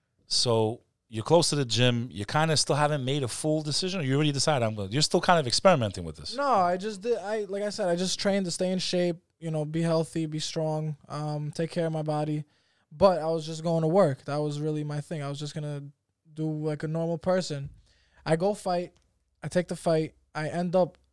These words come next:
Speaker 2: knocking this guy out. I was eighteen years old. I had, it was a few months after I turned eighteen. I knocked out a twenty-three-year-old grown-ass man.
Speaker 1: So pretty much people eighteen, "Let me go skydiving, so let me go knock someone the fuck out."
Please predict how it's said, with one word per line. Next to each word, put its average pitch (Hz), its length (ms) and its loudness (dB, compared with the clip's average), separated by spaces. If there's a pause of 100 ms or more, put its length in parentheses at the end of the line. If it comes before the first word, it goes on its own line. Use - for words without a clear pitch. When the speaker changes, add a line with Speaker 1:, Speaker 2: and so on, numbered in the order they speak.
(100)
Speaker 2:
knocking 180 440 2
this 175 180 -4
guy 180 240 2
out. 170 340 -4
I 160 80 0
was 170 180 2
eighteen 208 440 4
years 185 180 4
old. 160 160 6
I 147 80 -2
had, 147 180 -6 (160)
it 160 60 -2
was 165 100 0
a 156 60 0
few 202 160 -2
months 185 220 2
after 170 220 2
I 160 60 4
turned 156 220 -2
eighteen. 151 460 -4 (480)
I 143 80 -2
knocked 170 280 2
out 170 120 4
a 143 120 0 (220)
twenty-three-year-old 165 880 0
grown-ass 160 520 2
man. 151 400 -8
Speaker 1:
So 120 460 2 (120)
pretty 156 180 0
much 151 200 0
people 147 200 -4
eighteen, 143 300 -4
"Let 131 80 -2
me 131 80 -4
go 127 60 -2
skydiving, 120 580 0
so 131 100 -4
let 117 60 -4
me 120 40 -6
go 123 60 -2
knock 120 240 -2
someone 110 220 -6
the 92 60 -6
fuck 98 280 -4
out." - 200 -4